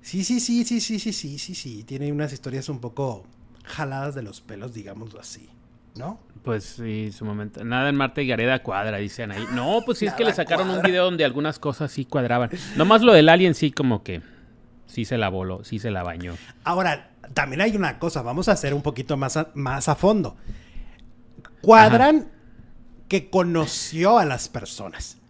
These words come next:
Speaker 1: pero no la situación.
Speaker 2: Ah,
Speaker 1: O sea, no
Speaker 2: bueno.
Speaker 1: tenemos la seguridad. Ejemplo, ah, Jared Leto me tiró la onda y ta, ta, ta.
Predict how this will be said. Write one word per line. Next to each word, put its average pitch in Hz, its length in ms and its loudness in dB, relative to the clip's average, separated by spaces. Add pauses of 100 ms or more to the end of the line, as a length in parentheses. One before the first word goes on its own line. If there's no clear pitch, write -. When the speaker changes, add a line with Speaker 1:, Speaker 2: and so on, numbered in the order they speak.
(220)
Speaker 1:
pero 156 240 4
no 135 160 -2
la 160 160 4
situación. - 840 -4 (200)
Speaker 2:
Ah, 85 200 -10
Speaker 1:
O - 40 -12
sea, 160 100 2
no 160 40 2
Speaker 2:
bueno. 160 60 2
Speaker 1:
tenemos 196 320 0
la 185 160 4
seguridad. 131 640 0
Ejemplo, 131 440 -6 (760)
ah, 170 280 2
Jared 175 340 -2
Leto 226 300 0
me 240 140 2
tiró 175 260 0
la 185 220 4
onda 233 460 2
y 214 60 -2
ta, 196 180 -2
ta, 180 120 -8
ta. 120 280 -6